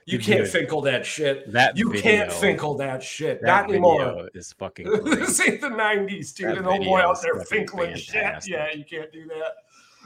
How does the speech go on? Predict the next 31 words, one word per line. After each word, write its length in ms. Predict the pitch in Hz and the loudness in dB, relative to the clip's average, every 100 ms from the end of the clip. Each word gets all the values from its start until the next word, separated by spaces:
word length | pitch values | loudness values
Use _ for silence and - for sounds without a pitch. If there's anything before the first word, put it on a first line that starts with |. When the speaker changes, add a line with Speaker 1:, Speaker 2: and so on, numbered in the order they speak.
| - | -12
Speaker 1:
No, 340 | 180 175 160 - | 2 6 6 6
I 120 | 220 214 | 2 0
just, 260 | 202 196 - - 135 | -4 -10 -12 -12 2
Davante 420 | 160 240 233 208 | 6 6 4 2
Adams, 300 | 190 175 127 | 2 2 -2
one 240 | 143 160 | -2 -2
strike 320 | - 175 156 | -2 -4 -2
away. 320 | 160 147 120 - _ _ | -2 0 -2 -6 _ _
One 180 | 143 139 | -8 -8
strike 280 | 147 131 120 | -8 -8 -8
away. 180 | 104 - _ _ _ - | -12 -14 _ _ _ -8
Davante 720 | 143 143 185 190 190 180 - 135 | 0 4 4 2 -2 -4 -6 -4
Adams. 680 | 135 120 98 92 - - _ _ _ _ - | -4 -2 -4 -6 -12 -14 _ _ _ _ -8
I 80 | 156 | -4
mean, 400 | 147 135 113 - _ _ _ _ _ _ _ _ _ _ _ _ _ _ _ - | -2 -2 -4 -12 _ _ _ _ _ _ _ _ _ _ _ _ _ _ _ 0
I'm, 280 | 147 208 - | 2 2 2
I 100 | 151 | 0
can't, 300 | - 208 - - _ - _ _ _ _ _ | 2 -2 -2 -10 _ -20 _ _ _ _ _
talent-wise, 720 | - 165 160 190 175 170 175 156 | -6 0 2 2 2 0 0 -4
he's 160 | 139 | -8
a 60 | 131 | -4
top 260 | 147 131 | 0 0
five 240 | - 120 107 | 0 -2 -2
wide 160 | 110 98 | -4 -6
receiver 380 | 98 110 90 | -10 -12 -12
in 80 | 98 | -10
the 80 | 95 | -8
N 60 | 92 | -4
F 60 | |
L. 0 | |
Speaker 2:
Yeah. 260 | 104 87 | -4 -4